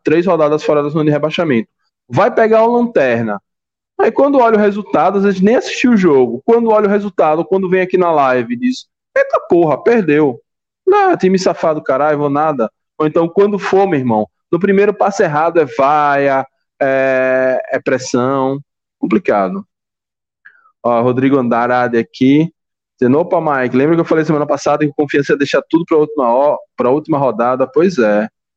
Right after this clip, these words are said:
E eu acho que o Confiança, em nenhuma vez que ele se livrou do rebaixamento, deixou pra última rodada, né? A gente sempre conseguiu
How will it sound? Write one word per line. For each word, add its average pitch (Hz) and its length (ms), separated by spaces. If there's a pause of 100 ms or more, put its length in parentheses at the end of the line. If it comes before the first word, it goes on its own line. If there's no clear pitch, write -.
(420)
E - 40
eu 151 100
acho 175 180
que - 60
o 196 80
Confiança, 190 600
em 190 60
nenhuma 208 560
vez 151 300
que 156 80
ele 143 60
se 139 140
livrou 139 240
do 139 60
rebaixamento, 135 540
deixou 165 200
pra 180 140
última 180 200
rodada, 123 440
né? 113 160 (640)
A 117 40
gente 117 140
sempre 135 320
conseguiu 151 840